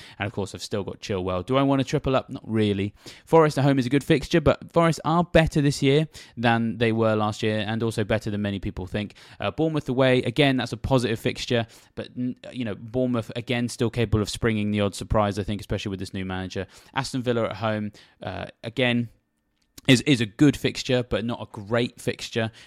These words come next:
But Fulham away, Burnley away, seven and eight, they're, they're great, fantastic fixtures. And then it's worth pointing out, actually, game week nine is when Chelsea's fixtures really drop off a cliff. That's when they host Arsenal. So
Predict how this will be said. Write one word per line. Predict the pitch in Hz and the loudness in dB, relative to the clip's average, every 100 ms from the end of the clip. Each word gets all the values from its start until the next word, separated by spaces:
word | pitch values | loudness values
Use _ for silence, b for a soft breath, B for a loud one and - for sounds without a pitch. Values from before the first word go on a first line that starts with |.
| B | B
But | - | -6
Fulham | - 165 | 0 2
away, | 135 120 107 | 4 2 2
Burnley | 113 120 110 104 | 2 2 2 -2
away, | 101 98 95 | 0 -2 -2
seven | - 120 101 | -2 -4 -4
and | 92 | -6
eight, | 90 - | -6 -4
they're, | 110 95 110 | -4 -4 -4
they're | 104 | -6
great, | 92 98 95 | -4 -4 -4
fantastic | - 92 - 98 - | -4 -10 -8 -10 -10
fixtures. | - 101 - 95 | -8 -8 -8 -10
And | 92 117 | -6 -4
then | 120 - B | -4 -8 B
it's | B - | B 4
worth | 160 156 | 4 6
pointing | - 131 113 | 6 6 4
out, | 107 | 0
actually, | 90 87 101 92 | -2 -6 -4 -4
game | - 117 | -2 -2
week | 113 | -2
nine | 110 107 101 | -2 -2 -2
is | 98 | -2
when | 101 | -2
Chelsea's | 95 107 - 104 | 0 -2 -2 -6
fixtures | - 90 107 98 | -8 -6 -6 -4
really | 110 123 117 104 | 0 2 0 -2
drop | 101 101 | -2 0
off | 98 | -2
a | 92 | -4
cliff. | - 95 | -4 -4
That's | - - | -4 -4
when | 104 | -4
they | 98 | -2
host | 101 95 - | -2 -2 -2
Arsenal. | 95 95 101 | -4 -4 -10
So | 92 104 | -6 -4